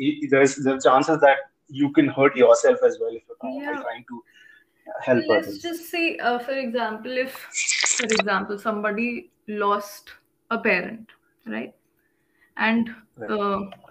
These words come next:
Speaker 2: I, as a friend, I'm going to console them.
Speaker 1: Okay.
Speaker 2: He or she has gone through a trauma, right? And maybe me trying to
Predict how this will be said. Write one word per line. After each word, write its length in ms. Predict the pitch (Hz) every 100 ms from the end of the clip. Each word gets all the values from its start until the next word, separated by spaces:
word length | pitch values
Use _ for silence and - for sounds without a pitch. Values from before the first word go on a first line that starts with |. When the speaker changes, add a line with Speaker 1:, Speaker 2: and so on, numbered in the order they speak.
| -
Speaker 2:
I, 260 | 226 202
as 260 | 214 220 214
a 60 | 226
friend, 520 | - 208 196 208 226 -
I'm 220 | 226 220 208
going 280 | 208 208 202
to 60 |
console 540 | 220 202 202 196 185 185
them. 320 | 175 185 233 _ _ _ _ _ _ _ _ _ _ _ -
Speaker 1:
Okay. 180 | - - - _ _ _ _ _ _ _
Speaker 2:
He 640 | 254 220 262 294 330 359 359
or 100 | 285
she 280 | 277 277 285
has 200 | 311 269
gone 240 | 220 214
through 160 | 220 262 262
a 40 |
trauma, 380 | - 190 190 - - 226
right? 280 | 208 226 - _ _ _ _ _ _ -
And 180 | 254 247
maybe 600 | 247 240 311 320 - _ _
me 400 | 214 220 240 277
trying 300 | 269 240
to 60 | 226